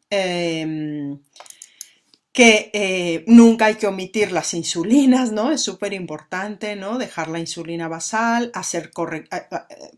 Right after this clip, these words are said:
medirnos de-, los niveles de glucosa cada dos, tres horas, por lo menos. Si no cuentas con un sensor del nivel de glucosa, pues entonces hacerte capilaras cada dos, tres horas.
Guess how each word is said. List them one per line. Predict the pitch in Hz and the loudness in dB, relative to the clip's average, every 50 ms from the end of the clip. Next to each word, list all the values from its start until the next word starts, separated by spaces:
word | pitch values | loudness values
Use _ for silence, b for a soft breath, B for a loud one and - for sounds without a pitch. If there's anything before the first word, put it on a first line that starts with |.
| - - - - | -20 -20 -18 -14
medirnos | 185 190 175 170 180 208 226 214 180 165 147 | -10 -6 -4 -2 -2 -2 -2 -4 -4 -6 -8
de-, | 170 160 | -8 -6
los | - 170 160 | -6 -6 -6
niveles | 147 165 165 170 165 170 | -6 -4 -4 -4 -6 -6
de | 165 170 | -8 -8
glucosa | 156 160 160 156 - 170 - - 170 156 | -10 -10 -12 -8 -8 -8 -8 -8 -10 -10
cada | - 170 165 165 160 160 | -8 -8 -8 -6 -8 -8
dos, | 156 180 196 208 208 - - | -6 -8 -8 -6 -8 -10 -10
tres | - 170 165 160 - - | -8 -8 -6 -6 -6 -6
horas, | 220 202 214 220 220 220 247 302 - - - | -4 -2 -2 0 -2 -2 -2 -4 -8 -12 -14
por | - 180 170 - | -8 -8 -8 -6
lo | 156 151 147 | -6 -8 -8
menos. | 147 160 185 214 220 214 208 247 - - | -8 -8 -6 -6 -6 -6 -6 -8 -8 -10
Si | - | -10
no | 175 180 170 - | -10 -12 -12 -10
cuentas | - 175 175 170 175 170 - | -10 -10 -8 -10 -10 -12 -12
con | - 170 160 | -10 -10 -8
un | 165 165 160 | -8 -8 -8
sensor | - 170 165 160 - - - 170 180 220 247 240 196 | -8 -8 -8 -8 -8 -6 -6 -4 -4 -4 -6 -6 -8
del | 170 156 151 | -10 -10 -8
nivel | 156 156 160 160 160 | -8 -8 -6 -6 -8
de | 160 160 | -8 -8
glucosa, | 147 160 156 156 - 165 170 - - 214 214 | -10 -10 -12 -10 -10 -10 -10 -8 -10 -10 -14
pues | - - - | -14 -14 -12
entonces | 151 151 147 160 143 - 170 160 | -12 -12 -12 -12 -12 -12 -12 -12
hacerte | 165 156 - 170 156 - - 165 - | -12 -12 -10 -12 -12 -12 -12 -12 -10
capilaras | - 151 143 - 160 160 160 160 165 165 - | -10 -12 -10 -10 -10 -8 -8 -8 -10 -12 -14
cada | - 165 160 160 151 | -12 -10 -8 -8 -8
dos, | 147 160 156 - | -8 -10 -14 -12
tres | - 156 151 143 - - | -14 -14 -12 -12 -12 -10
horas. | 180 202 233 311 - - | -10 -10 -10 -12 -16 -18